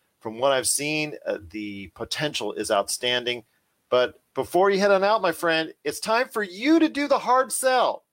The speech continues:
You to do the hard sell, Andrew Smith, on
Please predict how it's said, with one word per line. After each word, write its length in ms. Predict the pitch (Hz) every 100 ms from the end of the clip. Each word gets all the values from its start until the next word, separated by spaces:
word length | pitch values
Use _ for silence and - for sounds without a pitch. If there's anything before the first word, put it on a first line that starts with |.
| _ 135
You 380 | 165 240 302 320
to 100 | 302
do 220 | 226 254
the 100 | 247
hard 320 | 170 220 214
sell, 440 | - 208 202 196 -
Andrew 280 | 180 175 180
Smith, 340 | - 180 180 - _ _ _ -
on 400 | 185 233 269